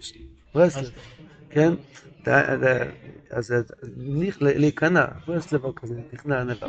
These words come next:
עובר מה שעובר, נכנעים, כן? אז, אה, זה העניין של השומר. כל אחד, יש לו זמן, יושב לפני השם יתברך,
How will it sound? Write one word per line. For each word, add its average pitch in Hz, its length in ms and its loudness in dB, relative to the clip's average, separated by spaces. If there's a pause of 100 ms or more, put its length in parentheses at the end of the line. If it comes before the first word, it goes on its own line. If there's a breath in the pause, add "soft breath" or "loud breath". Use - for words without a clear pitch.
(100)
עובר 131 200 2
מה 135 120 0
שעובר, 127 460 0 (540 loud breath)
נכנעים, 147 460 4 (480 loud breath)
כן? 156 220 8 (140)
אז, 123 240 0
אה, 123 280 6
זה 143 140 4
העניין 165 220 6
של 143 200 0
השומר. 120 400 -2 (920 soft breath)
כל 143 140 4
אחד, 156 340 8 (320)
יש - 160 -16
לו 120 100 -2
זמן, 143 300 4 (200)
יושב 143 220 0
לפני 127 240 -4
השם 117 240 -6
יתברך, 123 460 2